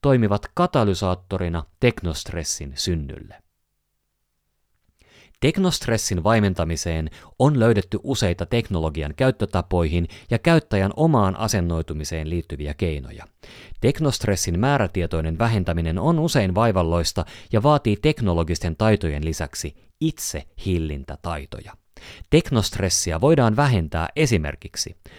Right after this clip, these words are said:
mukauttamalla käytettäviä laitteita ja sovelluksia omiin rutiineihin sopiviksi, arvioimalla uudelleen omia teknologian käyttötapoja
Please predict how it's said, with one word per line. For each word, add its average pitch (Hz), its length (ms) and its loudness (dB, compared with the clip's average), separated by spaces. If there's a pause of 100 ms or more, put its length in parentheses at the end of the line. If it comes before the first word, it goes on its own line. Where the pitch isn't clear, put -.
(180)
mukauttamalla 82 760 0
käytettäviä 78 640 -4
laitteita 85 480 -2
ja 73 120 -6
sovelluksia 117 720 -2 (240)
omiin 131 500 2
rutiineihin 78 720 -4
sopiviksi, 92 680 -6 (300)
arvioimalla 90 680 2
uudelleen 95 640 -2
omia 87 300 -4
teknologian 73 640 -8
käyttötapoja 131 760 -2